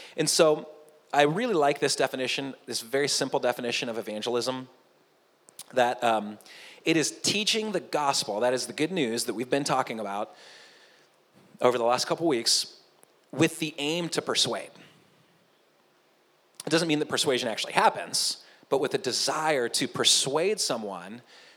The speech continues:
to believe in the gospel and to, to leave a worldview, um, beliefs, and choices that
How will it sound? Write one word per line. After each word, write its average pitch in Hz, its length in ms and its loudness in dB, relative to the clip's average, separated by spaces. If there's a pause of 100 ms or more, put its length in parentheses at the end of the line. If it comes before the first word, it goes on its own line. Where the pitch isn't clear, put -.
(120)
to 139 180 2
believe 135 560 -2
in 208 80 -2
the 220 80 -2
gospel 110 640 -4 (1800)
and 139 300 2
to, 160 200 2
to 139 640 -2
leave 131 800 -6 (480)
a 117 200 4
worldview, 165 760 0 (800)
um, 104 480 -2 (220)
beliefs, 131 720 0
and 113 220 -4
choices 156 680 2 (140)
that 123 220 2